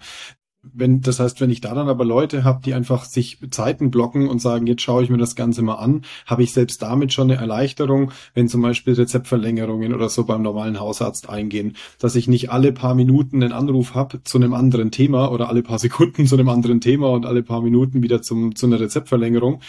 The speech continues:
sondern ich setz mich vielleicht nachmittags um zwei oder um drei oder wann's individuell eben passt hin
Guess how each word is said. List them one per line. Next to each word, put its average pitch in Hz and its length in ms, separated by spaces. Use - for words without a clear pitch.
sondern 123 240
ich 120 80
setz 131 240
mich 131 160
vielleicht 127 300
nachmittags 127 500
um 117 140
zwei 143 480
oder 127 160
um 117 100
drei 127 380
oder 120 160
wann's 123 240
individuell 123 500
eben 113 160
passt 113 280
hin 139 260